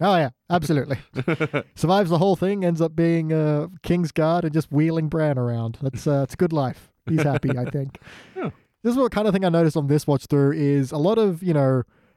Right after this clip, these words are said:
Speaker 1: a lot of people are unhappy with the overall story, but if you focus on the individual character stories, a lot of them are very satisfying arcs. I was thinking if you watch this whole thing, but just focus on Sansa's arc, that is a ride.
Speaker 2: Yeah.
Speaker 1: And I think she ends up very, in a very w-, good place and works out quite well.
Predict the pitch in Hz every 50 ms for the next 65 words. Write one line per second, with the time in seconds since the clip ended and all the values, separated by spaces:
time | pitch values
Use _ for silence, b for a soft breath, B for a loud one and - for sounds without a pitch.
0 | b b 233 240 208 208 202 196 190 175 170 160 156 156 143 147 151 143 156 147
1 | 143 165 160 147 147 131 139 139 143 147 - - - 135 131 139 147 165 156 170
2 | - - 233 226 - 196 - 196 185 175 165 151 139 - 180 165 160 160 151 156
3 | 139 143 135 - - 131 135 151 156 135 - 135 - - - 127 127 123 127 127
4 | 139 143 165 208 190 185 170 156 139 120 131 143 143 139 - - 135 127 127 -
5 | - 135 127 123 123 131 131 147 143 135 131 - 160 165 170 - 208 190 190 170
6 | 165 - 214 214 196 156 - b b b b b b b - 170 170 - 190 160
7 | - - - 147 160 151 - - 151 147 139 127 123 - b b b - 147 139
8 | 156 - - - 151 151 147 - 147 - 143 135 123 - - 135 143 156 143 -
9 | 135 123 120 127 123 120 113 - - 139 160 165 123 123 120 113 120 127 123 117
10 | 131 127 - - B B B B 117 120 120 110 104 139 139 131 - 175 156 -
11 | 147 147 147 139 135 135 127 131 135 127 127 123 123 147 165 139 127 127 123 117
12 | 127 123 120 120 123 123 - - 147 127 - 131 120 - - 143 143 131 - 127
13 | 120 117 123 127 127 120 - 151 143 - - 127 123 - 120 127